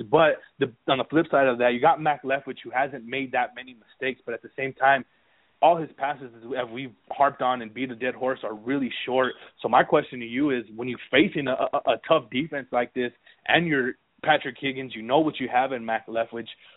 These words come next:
where are you going? Are you basing more play action? Are you gonna try to stretch the field vertically, or is it gonna be this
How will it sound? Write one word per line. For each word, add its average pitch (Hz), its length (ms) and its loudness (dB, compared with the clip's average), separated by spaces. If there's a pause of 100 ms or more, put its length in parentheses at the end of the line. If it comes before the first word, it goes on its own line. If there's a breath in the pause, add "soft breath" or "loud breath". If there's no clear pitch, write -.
(220 soft breath)
where 160 220 6
are 196 60 2
you 156 180 -4
going? 113 300 -4
Are 113 60 -4
you 135 140 -6
basing 151 460 -2
more 135 240 2
play 151 280 0
action? 135 340 -2
Are 123 80 -6
you 117 120 -10
gonna 139 120 -10
try 135 240 4
to 147 120 -6
stretch 147 260 0
the 139 140 -2
field 143 240 2
vertically, 139 480 2 (220 loud breath)
or 131 220 6
is 123 80 4
it 127 200 0
gonna 139 160 2
be 131 140 2
this 127 140 0